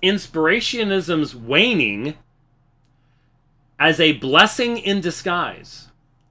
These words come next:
The truth of the gospel versus the truth of Scripture. Now, stop me. I'm gonna have to go a couple minutes long. Hope that's all right. And if Rich says the stream's doing just fine,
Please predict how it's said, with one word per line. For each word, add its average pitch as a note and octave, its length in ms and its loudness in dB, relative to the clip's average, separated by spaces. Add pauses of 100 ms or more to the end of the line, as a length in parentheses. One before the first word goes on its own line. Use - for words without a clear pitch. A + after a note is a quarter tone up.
(720)
The D3 100 4
truth G3 300 4
of E3 80 0
the C3 100 -2
gospel C3+ 760 6
versus D#3+ 420 2
the C#3+ 120 2
truth D3 280 0
of B2+ 80 -4
Scripture. - 440 -4 (220)
Now, D#3 300 2 (1800)
stop E3+ 240 -2
me. D3+ 160 0 (320)
I'm C#3+ 100 -2
gonna D3 80 4
have C#3+ 80 2
to A#2+ 60 -10
go C#3 120 4
a - 20 2
couple C#3 180 0
minutes A2+ 300 -8
long. A2 240 -6 (840)
Hope A2+ 140 -12
that's G2+ 140 -10
all C3+ 80 0
right. F#3+ 120 2 (1700)
And A#2+ 420 0
if A2+ 200 -8
Rich C3+ 140 -2
says B2+ 280 2
the A2 80 -10
stream's C#3+ 340 0
doing C3 220 0
just B2 140 -6
fine, C3+ 360 -2